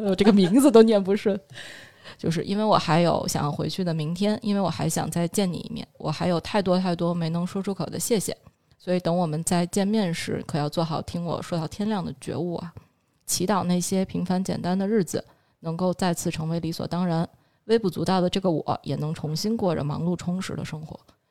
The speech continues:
也是在疫情中祈祷着大家能够，也都能平安，也都能很平稳地度过这段时间，期待着我们重逢的那一天。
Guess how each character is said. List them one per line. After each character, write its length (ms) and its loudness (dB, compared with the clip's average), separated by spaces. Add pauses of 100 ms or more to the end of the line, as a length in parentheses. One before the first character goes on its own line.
(260)
也 140 -10
是 200 -4 (140)
在 160 -2
疫 140 -2
情 260 -6
中 380 -2
祈 200 -4
祷 220 -4
着 140 -6
大 180 -6
家 320 -4 (200)
能 200 -14
够， 380 -2
也 120 -4
都 140 -2
能 160 -2
平 180 -6
安， 260 -2
也 140 -6
都 200 -4
能 280 -4
很 420 -6 (300)
平 200 -4
稳 180 -2
地 80 -4
度 160 -4
过 100 0
这 160 0
段 160 0
时 140 -4
间， 220 0
期 240 -2
待 160 4
着 100 0
我 60 -2
们 120 -6
重 200 -8
逢 160 -6
的 80 -8
那 120 -6
一 60 -10
天。 240 -10